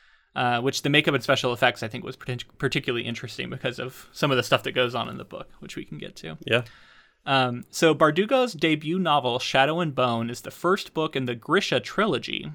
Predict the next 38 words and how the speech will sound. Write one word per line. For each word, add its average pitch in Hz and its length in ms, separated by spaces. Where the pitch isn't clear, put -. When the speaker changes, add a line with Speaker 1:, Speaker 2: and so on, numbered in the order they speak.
Speaker 1:
and 139 100
it 131 80
was 131 120
published 151 360
in 139 60
twenty 160 340
twelve 127 400
by 120 140
Macmillan. 131 680
The 135 80
novel 151 320
hit 156 180
number 127 340
eight 165 300
on 143 160
the 135 60
New 135 100
York 131 200
Times 131 320
bestseller 156 520
list. 196 340
The 139 100
other 170 160
books 175 240
in 214 40
the 196 60
trilogy 165 540
are 120 200
Siege 156 360
and 127 120
Storm 202 600
and 127 260
Ruin 175 460
and 135 340
Rising, 156 540
which - 160
were 131 100
pu-, 135 140